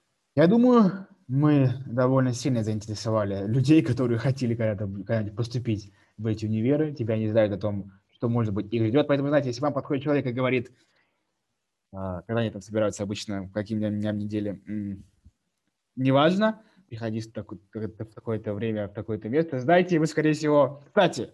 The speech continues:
а, у черепа и кости, а, есть такое правило. Если тебя позвали, ну, то есть тебя как бы тапнули, да, а, то ты должен прийти. Даже если ты не хочешь вступать,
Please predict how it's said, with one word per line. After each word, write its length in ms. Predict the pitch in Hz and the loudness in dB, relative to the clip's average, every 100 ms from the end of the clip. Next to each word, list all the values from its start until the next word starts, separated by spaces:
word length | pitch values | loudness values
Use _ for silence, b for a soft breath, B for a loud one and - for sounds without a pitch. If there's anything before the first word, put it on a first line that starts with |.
| b b b b | b b b b
а, 280 | 117 120 113 | -2 0 0
у 100 | 139 | 0
черепа 280 | 185 180 170 | 4 4 4
и 40 | |
кости, 640 | 156 143 - 208 185 - _ _ _ _ _ _ _ _ _ _ 104 | 0 -4 -2 -2 -2 -6 _ _ _ _ _ _ _ _ _ _ -14
а, 240 | 101 98 | -10 -6
есть 380 | 104 151 139 - _ _ _ - | 2 4 2 -6 _ _ _ -8
такое 240 | 120 139 | -2 0
правило. 500 | 117 127 104 92 - _ _ _ | 4 4 2 -4 -10 _ _ _
Если 160 | 143 160 | -8 -4
тебя 400 | 160 151 151 131 | 0 4 4 4
позвали, 840 | - 151 143 151 196 214 139 113 _ - | 2 0 2 2 4 2 0 -4 _ -4
ну, 140 | 151 | -2
то 100 | 139 | 0
есть 120 | 120 - | -2 -4
тебя 280 | 120 120 | -2 -2
как 140 | 110 107 | -2 -8
бы 100 | 110 | -2
тапнули, 440 | 208 202 135 113 | 0 0 -2 -4
да, 240 | 117 170 - _ _ _ _ _ _ - | -2 -4 -8 _ _ _ _ _ _ -10
а, 720 | 104 104 101 98 95 92 90 - | -4 -2 -2 -4 -6 -8 -8 -4
то 180 | 131 | -2
ты 140 | 127 151 | -2 0
должен 400 | 170 180 170 151 | 2 4 2 0
прийти. 320 | 165 165 165 | -2 -2 -2
Даже 240 | 147 170 | 0 2
если 180 | 185 185 | 0 -2
ты 140 | 180 185 | -4 -4
не 100 | 185 | -2
хочешь 480 | 196 190 147 - | -2 -2 -6 -6
вступать, 600 | - - 160 190 240 277 | -18 -8 -4 0 0 0